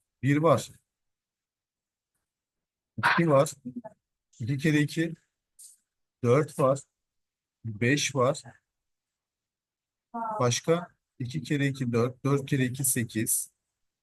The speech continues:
Beş kere iki, on. On ile iki çarp yirmi. On ile hepsini çarp kırk zaten. İşte buradan ne yaptık? A'yı, B'yi, C'yi bulmuş olduk. Tamam mı? Yirmi dört sayısının çift çarpanlarının toplamı nedir?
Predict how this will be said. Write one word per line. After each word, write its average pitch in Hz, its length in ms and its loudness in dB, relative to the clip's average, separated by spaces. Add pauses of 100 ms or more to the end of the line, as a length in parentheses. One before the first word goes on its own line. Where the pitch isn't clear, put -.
(420)
Beş 127 260 0
kere 139 300 2
iki, 131 380 -2 (880)
on. 135 340 2 (640)
On 143 220 2
ile 127 80 4
iki 123 220 -4
çarp 92 280 0
yirmi. 135 220 -4
On 120 400 -2
ile 143 100 -2
hepsini 135 300 0
çarp 165 260 -2
kırk 127 120 -4
zaten. - 320 -2 (1080)
İşte 139 300 0
buradan 117 320 2
ne 135 60 2
yaptık? - 440 0
A'yı, 107 360 6
B'yi, 98 260 0
C'yi 104 400 -2 (720)
bulmuş 120 360 -4
olduk. 95 420 -6
Tamam 170 320 -4
mı? - 240 -12
Yirmi 139 260 -2
dört 196 120 2
sayısının 160 440 -4
çift - 500 -6
çarpanlarının 123 840 0
toplamı 92 580 -6
nedir? 82 320 -8